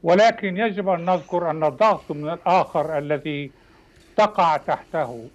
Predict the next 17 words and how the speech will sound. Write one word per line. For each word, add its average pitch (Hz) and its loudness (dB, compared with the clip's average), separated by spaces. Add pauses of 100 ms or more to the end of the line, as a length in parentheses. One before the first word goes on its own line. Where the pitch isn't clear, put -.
(120)
الحكومة 175 -4
العراقية 160 -2
هو 143 -2
ضغط 165 2 (600)
يأتي 175 0
من 151 -8
الفصائل 156 -2
المسلحة 147 -4 (600)
المتواجدة 170 0
داخل 170 -4
العراق 151 -4 (720)
وبطريقة 165 -2
غير 156 -2 (200)
دستورية 175 -4 (540)
وبطريقة 185 0 (180)
تناقض 180 -2
السيادة 175 -2